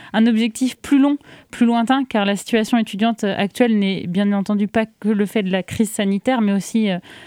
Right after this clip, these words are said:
d'un problème économique et social plus large et bien plus ancien. Euh, alors, si je m'avance un peu, quelles sont, en quelques mots, les perspectives pour Génération Sacrifiée ?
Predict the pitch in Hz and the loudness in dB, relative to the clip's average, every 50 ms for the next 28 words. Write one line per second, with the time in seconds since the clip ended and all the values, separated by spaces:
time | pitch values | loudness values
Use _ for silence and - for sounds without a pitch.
0 | - - - - _ 170 202 190 - - 202 214 208 208 208 - 220 208 208 208 | -20 -20 -20 -10 _ -2 0 0 2 2 2 2 2 2 2 2 2 2 2 2
1 | 220 220 - 214 185 - 208 185 - 214 202 185 185 180 170 160 - - 214 196 | 0 0 0 -2 -2 -2 -4 -2 -2 -2 -2 0 0 -2 -2 -4 -4 -2 0 0
2 | 196 226 233 220 196 190 - - 175 175 165 160 156 156 - - - - 196 202 | 2 0 0 0 -2 -2 -4 -4 -4 -4 -4 -4 -6 -8 -10 -12 -4 -2 0 2
3 | 240 226 - - 226 202 214 208 190 - - 269 302 320 - - - - - - | 2 0 0 0 0 0 0 -2 -2 2 2 2 2 2 -2 -10 -18 -20 -20 -20
4 | - - - - - 208 202 202 202 196 185 214 220 - - - 320 277 285 269 | -20 -20 -12 -6 -2 -2 0 0 0 0 0 -2 -2 -2 -2 -2 2 2 4 4
5 | 262 262 269 - - - 254 247 220 - 302 330 370 - _ _ _ _ _ _ | 4 2 0 -2 0 0 0 0 2 2 0 0 0 -2 _ _ _ _ _ _
6 | _ - _ - - 277 262 - - 285 311 339 294 247 - - - - 214 214 | _ -20 _ -2 0 0 2 2 2 2 4 2 2 0 -2 -6 -6 -4 -2 0
7 | 196 247 247 220 - 254 247 262 294 277 247 240 - 262 240 - - 262 214 - | 2 2 2 2 4 2 4 4 2 2 2 2 2 0 -2 0 -2 -2 -2 0
8 | - 302 277 - - 254 240 233 240 233 240 220 233 226 - 247 240 208 - 247 | -4 -4 -4 -2 -2 0 2 2 2 2 2 0 0 0 0 -2 -2 -2 -2 -4
9 | 233 - - 233 208 - - 269 311 | -4 -2 -2 -4 -2 0 -2 -2 -2